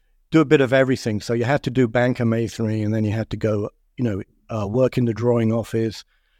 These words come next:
go on site and install, and go, um, to, uh, technical college and do sort of, you know, uh, technical drawing. And you, so you, you know, to give you a really good sort of, um,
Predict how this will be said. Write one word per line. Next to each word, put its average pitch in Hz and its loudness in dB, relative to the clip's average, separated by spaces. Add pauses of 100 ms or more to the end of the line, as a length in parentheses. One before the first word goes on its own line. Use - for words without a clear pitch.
(300)
go 120 4
on 117 2
site 110 0
and 113 0
install, 110 0 (400)
and 113 0 (380)
go, 117 2
um, 113 0
to, 113 0
uh, 110 -2 (100)
technical 131 0
college 113 -4 (200)
and 110 -4
do 113 2
sort 113 -4
of, 107 -10
you 135 0
know, 113 0 (340)
uh, 113 -2 (280)
technical 123 0
drawing. 110 -2 (1000)
And 147 2
you, 151 2
so 151 0
you, 147 2 (380)
you 147 2
know, 139 2
to 127 -4
give 139 2
you 139 2
a 135 4
really 131 2
good 131 2
sort 127 -4
of, 120 -2
um, 120 -2